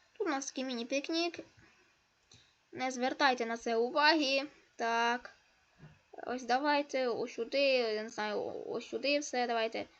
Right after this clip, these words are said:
Виливаємо, погнали. Далі ми отут все зараз таки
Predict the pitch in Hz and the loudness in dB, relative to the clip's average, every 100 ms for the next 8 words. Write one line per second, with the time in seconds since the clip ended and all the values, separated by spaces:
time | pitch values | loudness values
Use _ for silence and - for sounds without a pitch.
0 | _ _ _ 254 233 254 277 294 294 277 | _ _ _ -4 0 2 6 6 6 4
1 | 269 285 226 254 240 302 311 294 269 254 | 0 -2 -2 -2 -2 0 0 0 0 -4
2 | - - - - - _ 226 262 247 240 | -10 -20 -20 -20 -20 _ 4 6 6 2
3 | 233 233 233 - 226 220 233 226 226 220 | -2 -2 -4 -2 2 2 2 -2 -4 -6